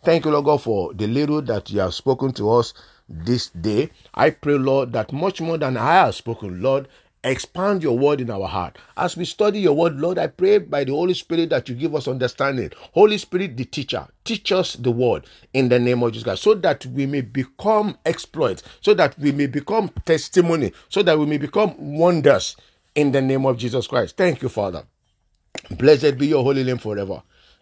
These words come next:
In Jesus' precious name we pray. As many as have any kind of sickness in your body,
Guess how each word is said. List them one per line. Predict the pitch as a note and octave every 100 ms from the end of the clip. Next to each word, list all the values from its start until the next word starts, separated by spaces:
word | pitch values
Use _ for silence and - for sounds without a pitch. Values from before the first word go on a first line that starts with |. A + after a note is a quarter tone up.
| _
In | A2+ A2 G2+
Jesus' | - D#3 C#3 A2 G2 -
precious | - - C#3+ - C3+ -
name | A#2+ B2
we | A2
pray. | - A2+
As | G2+ G#2
many | C3+ D3+ D#3
as | C#3+ A#2+
have | B2 C3 G#2 - _ _ _ -
any | C3 C3
kind | C3 B2
of | G2+
sickness | - - B2+ B2 -
in | - G#2+
your | F#2+
body, | A2 A#2 A#2